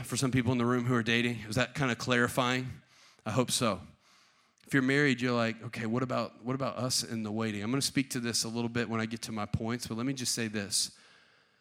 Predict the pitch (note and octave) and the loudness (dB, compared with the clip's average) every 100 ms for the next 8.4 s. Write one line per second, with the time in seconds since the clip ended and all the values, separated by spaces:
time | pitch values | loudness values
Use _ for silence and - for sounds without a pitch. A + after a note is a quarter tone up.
0 | _ _ A#2 D3+ D3 D3+ C#3+ C#3 C3 B2+ | _ _ 0 2 2 0 0 -2 -2 -4
1 | - C3+ A2+ B2 B2+ C3 A#2+ - C#3 C3 | -2 -2 -2 2 4 4 2 0 2 2
2 | C#3 - C#3 C3+ C3+ C3 A2+ A#2+ A#2+ A#2 | 0 0 4 4 2 0 0 0 0 0
3 | A2+ G#2+ G#2 G#2+ G2+ B2 A#2+ A#2 G2 - | 0 -2 -2 -6 -4 -4 -2 -4 -6 -10
4 | - B2 C#3+ C#3+ - A#2 C3+ - A#2+ B2+ | 0 2 2 0 0 2 2 0 -2 0
5 | - B2+ A2+ G#2+ G#2+ G2 - - A2 A2+ | 0 2 0 0 -2 -4 -8 -6 -4 -2
6 | A2+ A#2+ A2 G#2 A2 - - G2+ - G2+ | -2 -2 -4 -4 -6 -6 -8 -10 -8 -6
7 | - G2 F#2+ G2 G2+ - G#2+ G2 F#2 - | -4 -4 -4 -4 -6 -6 -6 -4 -6 -6
8 | F2+ E2+ - | -6 -4 -6